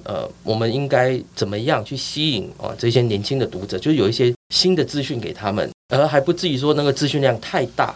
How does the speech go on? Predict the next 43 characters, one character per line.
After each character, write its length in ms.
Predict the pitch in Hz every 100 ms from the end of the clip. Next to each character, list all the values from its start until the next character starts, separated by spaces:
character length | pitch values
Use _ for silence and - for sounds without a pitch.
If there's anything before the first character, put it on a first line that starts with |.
| -
以 100 | -
至 160 | 120 202
于 40 |
说 220 | 160 165 165
他 180 | -
们 220 | 160 131 123
会， 300 | 147 113 85
呃， 220 | 101 85
就 140 | - 147
是 60 |
被 180 | 147 151
那 100 | 147
个 80 | 135
资 160 | 147
讯 260 | 139 143 110 -
爆 220 | 127 120
炸， 340 | 120 117 110 110
很 160 | 120
多 140 | 117 156
词 320 | 156 - 117
可 100 | 120
能 140 | 98 110
都 80 | 135
看 200 | - 170
不 80 |
懂 260 | 175 - 82
的 100 | 92
啊。 120 | 90 - -
在 160 | 175
这 120 | 139
种 80 | 139
情 100 | 107
况 120 | 120
底 60 | 117
下， 120 | 104
我 100 | 85
就 100 | 90
构 180 | 117 123
思 140 | 98 98
了 80 |
这 140 | 80 87
本 140 | - -
书。 240 | - 65